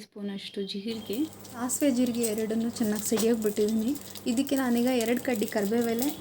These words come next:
ನಾಲ್ಕು ಒಣಮೆಣಸಿನ್ಕಾಯಿನ ಹಾಕ್ಕೊಳ್ತಾ ಇದ್ದೀನಿ. ಈಗ ಇವೆರಡನ್ನೂ ನಾನು ಸ್ವಲ್ಪ ಫ್ರೈ ಮಾಡ್ಕೊಳ್ತೀನಿ. ಮಜ್ಜಿಗೆ ಸಾರನ್ನ ನಾಲ್ಕೈದು ಥರ ಮಾಡ್ಬೋದು, ಅದರಲ್ಲಿ ಈ ಥರನೂ ಒಂದು ಮಜ್ಜಿಗೆ ಸಾರು. ಈ ಥರನೂ ಒಂದು ಸತಿ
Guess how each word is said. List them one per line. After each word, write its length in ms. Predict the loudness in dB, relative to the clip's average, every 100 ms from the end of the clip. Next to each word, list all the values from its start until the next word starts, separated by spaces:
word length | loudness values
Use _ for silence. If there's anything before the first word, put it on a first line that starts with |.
| 2
ನಾಲ್ಕು 420 | 6 8 6 4 0
ಒಣಮೆಣಸಿನ್ಕಾಯಿನ 680 | 0 0 -2 -2 -2 -2 -2 -2
ಹಾಕ್ಕೊಳ್ತಾ 380 | -2 -2 0 0
ಇದ್ದೀನಿ. 240 | 0 -2 -4 -6 -6 -6 -6 -2
ಈಗ 100 | -2 0 -2
ಇವೆರಡನ್ನೂ 480 | -2 -2 0 2 4 4
ನಾನು 180 | 2 2 2
ಸ್ವಲ್ಪ 200 | 2 2 2
ಫ್ರೈ 120 | 2 4 4
ಮಾಡ್ಕೊಳ್ತೀನಿ. 640 | 2 0 -2 0 0 -2 -2 -8 -6 -4
ಮಜ್ಜಿಗೆ 300 | -2 0 2 4
ಸಾರನ್ನ 280 | 2 4 2
ನಾಲ್ಕೈದು 360 | 2 -2 -4 -2 -4
ಥರ 100 | -4 -2
ಮಾಡ್ಬೋದು, 400 | -4 -4 -4 -4 -6 -4
ಅದರಲ್ಲಿ 340 | -2 -2 -2 -2 -2
ಈ 40 | -2
ಥರನೂ 320 | -2 -2 -2 -2
ಒಂದು 200 | -4 -4 -6
ಮಜ್ಜಿಗೆ 260 | -4 -4 -4
ಸಾರು. 240 | -4 -4 -6 -6
ಈ 40 | -4 0
ಥರನೂ 260 | 2 2 0
ಒಂದು 120 | -2 -2
ಸತಿ 160 | -6